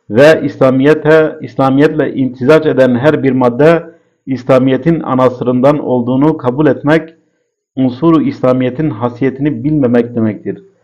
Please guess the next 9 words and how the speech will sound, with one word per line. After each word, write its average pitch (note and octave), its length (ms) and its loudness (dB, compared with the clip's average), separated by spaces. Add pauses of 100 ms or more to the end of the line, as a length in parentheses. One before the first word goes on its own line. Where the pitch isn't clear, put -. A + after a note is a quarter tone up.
(220)
Zira D3+ 360 4
kitap D#3 400 -2
ve C3+ 80 0
sünnet C#3 420 0
ve B2 220 -2
icma C#3 420 0
ve C3 140 2
kıyas D3 300 0
olan A2+ 380 0